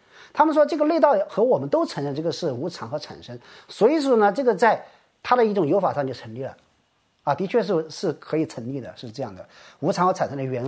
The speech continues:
故，所以说一切二十三谛法它都是无常和产生。但是它通过这样成立之后呢，就是无常和产生的缘故推出是无心的。那么这个是怎么推出来的？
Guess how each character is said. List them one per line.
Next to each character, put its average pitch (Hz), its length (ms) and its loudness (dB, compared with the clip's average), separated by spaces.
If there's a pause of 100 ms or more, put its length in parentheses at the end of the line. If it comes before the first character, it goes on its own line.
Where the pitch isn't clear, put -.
故， 151 100 -4
所 131 140 -8
以 - 20 -4
说 131 60 -4
一 127 120 -6
切 180 140 -2
二 165 100 0
十 117 60 -6
三 151 180 -2
谛 165 140 0
法 - 180 -2 (240)
它 - 80 0
都 180 140 0
是 175 100 -6
无 131 120 -6
常 123 160 -12
和 120 40 -12
产 104 200 -20
生。 107 100 -20 (320)
但 294 160 6
是 277 80 4
它 262 80 2
通 320 160 4
过 311 100 4
这 285 80 -2
样 240 320 4
成 190 160 2
立 262 100 6
之 277 140 2
后 262 180 4
呢， 185 100 0
就 190 100 -2
是 175 60 0
无 185 200 0
常 214 280 0
和 180 280 2 (300)
产 160 180 0
生 170 80 -2
的 254 80 2
缘 190 240 4
故 214 120 0
推 - 180 -6
出 247 140 -4
是 202 280 -2 (180)
无 156 120 -2
心 254 240 -2
的。 - 180 -2 (600)
那 208 100 2
么 233 60 -2
这 339 100 0
个 339 100 4
是 226 60 -2
怎 151 120 -4
么 120 80 -8
推 139 120 -10
出 127 140 -10
来 90 140 -12
的？ - 120 -20